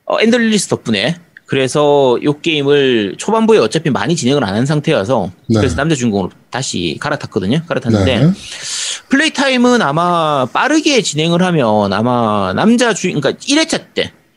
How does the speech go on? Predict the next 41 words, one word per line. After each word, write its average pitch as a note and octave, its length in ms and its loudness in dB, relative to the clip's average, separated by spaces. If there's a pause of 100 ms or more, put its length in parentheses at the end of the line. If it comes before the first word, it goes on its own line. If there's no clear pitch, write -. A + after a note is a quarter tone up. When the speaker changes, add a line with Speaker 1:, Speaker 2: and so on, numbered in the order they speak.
Speaker 1:
일 G#3+ 120 -2
회차 B3 240 -4
플레이는 E3 1120 0
한 B2 300 -2
스물 - 1400 -2
시간에서 E3 360 0
스물다섯 G#3+ 320 0
시간 A2 240 -2
정도? G2 280 -2 (400)
스물다섯 C#4+ 420 0
시간 G3+ 160 0
정도면 A#2+ 260 0
아마 G#2 140 -2
엔딩 C3 200 -2
볼 F#2+ 140 -8
것 F#2 160 -2
같아요. D2+ 200 -4
일반적인 G2+ 440 2
Speaker 2:
음. - 20 -2
Speaker 1:
경우. F#2 280 -2 (160)
그 - 80 -18
정도면 B2 200 0
엔딩을 A2+ 200 0
볼 F#2 140 -10
것 A2 100 0
같고, G#2 300 0 (760)
이 C#3 140 2
회차를 C4+ 420 2
하면 F3+ 360 0
일 B3 140 0
회차에서 G3 560 0
얻었던 C#3+ 300 0
아이템이라든지 D3 680 -2
돈을 A2+ 260 0
그대로 D#3 300 2
가지고 C3 320 -2
능력치 D#3+ 280 2
같은 A2 180 -4
걸 G2 80 -4
그대로 C3+ 220 0
가지고 C3 380 0